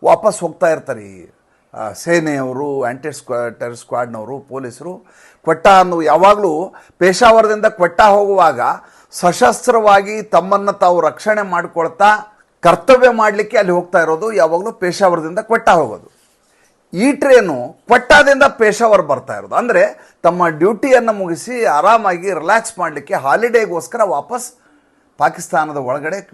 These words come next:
ಪೇಶಾವರ್ ಭಾಗಕ್ಕೆ ಹೋಗ್ತಾ ಇದ್ದಂಥ ಪ್ಯಾಸೆಂಜರ್ಗಳು, ಪ್ಯಾಸೆಂಜರ್ಗಳಲ್ಲಿ ಭಾಳಷ್ಟು ಜನ ನಾನು ಹೇಳಿದ ಹಾಗೆ ಆರ್ಮಿಯವರಿದ್ದಾರೆ,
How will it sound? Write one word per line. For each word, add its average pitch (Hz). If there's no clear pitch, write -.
ಪೇಶಾವರ್ 143
ಭಾಗಕ್ಕೆ 123
ಹೋಗ್ತಾ 139
ಇದ್ದಂಥ 113
ಪ್ಯಾಸೆಂಜರ್ಗಳು, 165
ಪ್ಯಾಸೆಂಜರ್ಗಳಲ್ಲಿ 180
ಭಾಳಷ್ಟು 180
ಜನ 160
ನಾನು 165
ಹೇಳಿದ 170
ಹಾಗೆ 160
ಆರ್ಮಿಯವರಿದ್ದಾರೆ, 160